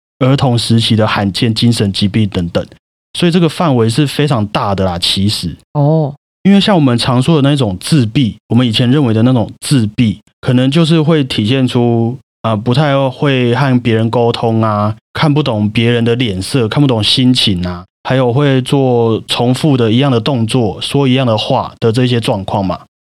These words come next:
Speaker 1: 但是这些其实只能说是一种自闭的倾向和特质而已，就是你有这个特质，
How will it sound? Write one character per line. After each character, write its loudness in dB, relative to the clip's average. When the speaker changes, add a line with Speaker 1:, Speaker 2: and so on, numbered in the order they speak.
Speaker 1:
但 2
是 4
这 4
些 2
其 -2
实 2
只 -2
能 2
说 0
是 2
一 2
种 -2
自 2
闭 2
的 0
倾 -2
向 0
和 2
特 0
质 -6
而 -2
已， -2
就 0
是 2
你 4
有 2
这 0
个 0
特 0
质， -8